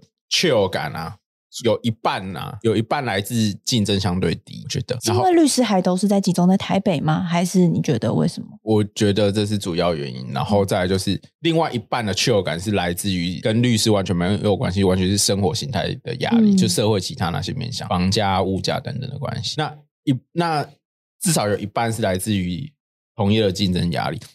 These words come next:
Speaker 1: 我可以分享一个小故事啊，就是我有听到有朋友讲的，呃，我们不是都，律师都会去陪诊嘛，
Speaker 2: 嗯。
Speaker 1: 那我们知道有，有时候那个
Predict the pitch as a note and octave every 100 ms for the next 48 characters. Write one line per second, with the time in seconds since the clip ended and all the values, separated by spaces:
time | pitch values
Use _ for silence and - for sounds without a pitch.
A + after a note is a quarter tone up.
0 | - A#2 E3 - C3+ C3+ G#2 F#2+ G#2+ -
1 | - - G#2 F#2+ - - - _ _ _
2 | C3+ F#2 E2+ - A#2 A2 G2+ A#2+ A2+ A2+
3 | A2+ G2 F#2 - F2+ F#2+ F2 - - -
4 | - D#2+ - _ G#2 G2 G2 F#2+ F#2+ A2
5 | _ G#2+ G#2 A2+ C3+ C#3+ C#3+ - C#3 B2+
6 | B2 A#2+ A#2+ A2 E2+ - C#2 C#2 C#2+ -
7 | - A3 E3+ D3+ G#2+ G2+ C3+ B2+ A2 -
8 | A2+ G2+ G2+ A2 A2 C#3 B2 B2 A2+ G2
9 | F#2